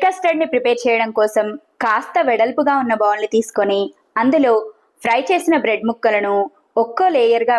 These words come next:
వేసుకుంటూ చల్లారిన కస్టర్డ్ పాలను కొద్ది కొద్దిగా పోస్తూ మళ్ళీ ఫ్రై చేసిన బ్రెడ్ ముక్కలను మరొక లేయర్ వేసుకొని కస్టర్డ్ పాలను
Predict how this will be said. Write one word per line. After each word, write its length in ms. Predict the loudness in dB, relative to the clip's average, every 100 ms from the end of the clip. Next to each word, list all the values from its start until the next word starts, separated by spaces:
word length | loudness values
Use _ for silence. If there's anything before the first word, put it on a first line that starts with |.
| 2
వేసుకుంటూ 560 | 0 0 -2 2 4 4 2 -8 _ _ _ _ _ _ _ _
చల్లారిన 520 | -2 0 2 2 0 -2
కస్టర్డ్ 340 | -2 -2 -2 0
పాలను 340 | 0 0 -2 -4 -8 -2
కొద్ది 240 | -2 0 0
కొద్దిగా 340 | 0 0 0 0 0
పోస్తూ 340 | -2 0 2 2 2 _ _ _ _
మళ్ళీ 460 | 0 0 0 -2 -2 -8 _ _ _ -2
ఫ్రై 180 | 0 2
చేసిన 280 | 0 2 0 0 -6 -20 _ -10 -4
బ్రెడ్ 220 | -2 0 -2
ముక్కలను 480 | 0 -2 0 0 -2 -4 _ -2 0
మరొక 260 | 2 2 2
లేయర్ 260 | 2 2 2
వేసుకొని 480 | 0 0 -2 -2 -2 -4 -8 _ _ -6
కస్టర్డ్ 340 | -6 -2 -4 0
పాలను 280 | 0 0